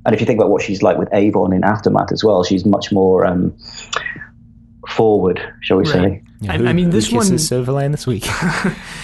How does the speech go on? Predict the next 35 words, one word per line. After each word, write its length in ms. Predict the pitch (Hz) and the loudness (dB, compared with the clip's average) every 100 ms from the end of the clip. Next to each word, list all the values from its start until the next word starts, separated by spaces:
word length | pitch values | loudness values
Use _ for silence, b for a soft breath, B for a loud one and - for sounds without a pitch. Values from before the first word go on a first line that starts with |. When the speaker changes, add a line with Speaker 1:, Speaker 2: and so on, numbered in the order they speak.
| B | B
Speaker 2:
This 240 | 170 175 220 | -4 -2 0
one 280 | 226 202 | 2 2
does, 260 | 160 175 190 | 2 0 -2
it, 280 | - - - | -4 -8 -8
it 160 | 185 - | -10 -4
features, 520 | 175 165 196 170 151 | -4 0 0 0 -2
uh, 640 | - - - - - - | -8 -12 -14 -14 -16 -14
I 120 | - | -6
mean, 360 | 147 147 139 - - - - - - - - - - | -2 -2 -4 -8 -18 -20 -20 -20 -20 -20 -20 -20 -12
by 300 | - 139 147 - - B 240 | -6 -4 -6 -8 -12 B -6
what 160 | 151 | -2
I 60 | 139 | -2
guess 240 | 143 156 | -2 -2
are 80 | 151 | -2
nineteen 340 | 135 143 165 143 | -2 -2 -2 -4
eighty 240 | 147 156 | -2 -2
standards, 520 | 151 143 139 135 135 | -2 -4 -4 -2 -4
like, 200 | 151 135 | -4 -6
you 80 | 156 | -4
know, 120 | 143 | -2
an 80 | 143 | -2
explicit 500 | 147 - 147 - 151 - - | -2 -4 -4 -2 -6 -8 -18
s-, 140 | - - | -20 -16
sort 200 | - 147 | -10 -8
of 60 | 143 | -6
sex 300 | 160 156 - | -6 -6 -8
scene, 320 | 135 127 123 - | -8 -10 -10 -8
right? 260 | 151 156 - - | -6 -6 -12 -16
I 80 | 170 | -8
mean, 240 | 139 135 147 | -6 -4 -6
it's, 320 | - - - | -12 -16 -14
nothing's 400 | - 156 151 151 | -8 -6 -2 -2
ever 140 | 143 135 | -2 -4
shown, 380 | - 147 147 | -2 -2 -2
but, 240 | 135 131 | -2 -4